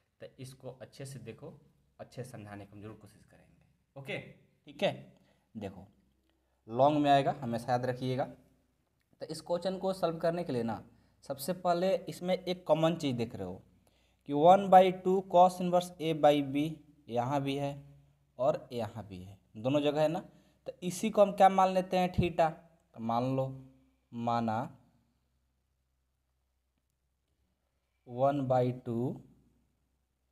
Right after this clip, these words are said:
cos inverse A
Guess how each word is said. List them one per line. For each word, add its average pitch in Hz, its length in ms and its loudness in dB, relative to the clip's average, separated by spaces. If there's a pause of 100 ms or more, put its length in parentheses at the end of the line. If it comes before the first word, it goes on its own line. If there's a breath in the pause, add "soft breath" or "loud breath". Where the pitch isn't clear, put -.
(640)
cos 131 360 -2
inverse 117 500 -2 (840)
A 147 200 -4